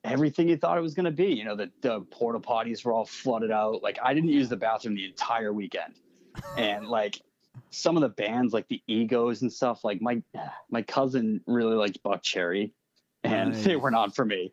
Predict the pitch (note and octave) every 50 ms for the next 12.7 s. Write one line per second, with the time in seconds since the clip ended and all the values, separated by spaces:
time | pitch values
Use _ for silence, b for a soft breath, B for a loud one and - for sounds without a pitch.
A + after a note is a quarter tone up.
0 | _ - A#2 A2+ A2 A2+ A2 A2+ A#2 C3 A2+ C3 D3+ D3+ D3 B2+ D3 C#3+ C#3 -
1 | - E3+ C#3+ C#3+ D#3 D#3+ D#3 D3+ C#3+ - E3 D3 C#3+ D#3+ D3+ D#3 - - _ _
2 | _ _ _ _ - E3 E3 D3+ C#3 D3 D3+ C#3+ - - F#3 E3+ D3+ - F#3+ F3+
3 | D3 D3 D#3 D3+ C#3+ C3 - - D3 D3+ D3+ C3+ A#2 A2+ A2+ A#2 A#2 A2+ A2+ A#2
4 | A#2+ - - B2+ A2+ G#2+ G2 G2+ A#2+ G#2+ G#2+ A2 G#2+ A2+ A2 G#2+ G#2 - - A#2+
5 | G#2 G2+ G2+ - - - - - D3 B2 A2+ G2+ F#2+ F#2+ E2+ - A2 F2+ F2 F#2+
6 | G2+ - - - F#2+ E2 E2+ F2 F2+ - - G#2 F#2 F2+ F2+ F2+ F2+ F#2 F2+ E2
7 | F2+ F2 E2+ - - G2+ F#2 F2+ E2+ - C3 B2 A2 C#3 D3+ C#3 B2+ A#2 A#2 A2+
8 | G#2+ - b b b b b - C#3 B2+ - - D3+ D3 C#3 C3+ A#2 - - C3
9 | B2 A#2 A2 A2 A2 A2 G#2 - - A2 G#2 G#2 A2 A#2+ A#2 A#2+ A#2 - - b
10 | b b b b - A2+ A2 G#2+ G#2 F#2+ F2+ - - - - - A2 F#2 A2 G#2
11 | G#2 G#2 G2 G2+ F#2+ F2 - - - B2+ A2+ G#2 F#2 - G2+ E2+ E2 - - A2+
12 | G2 F#2 F#2 F2+ F2+ F2 E2+ F#2 F2+ E2+ F2+ F#2 -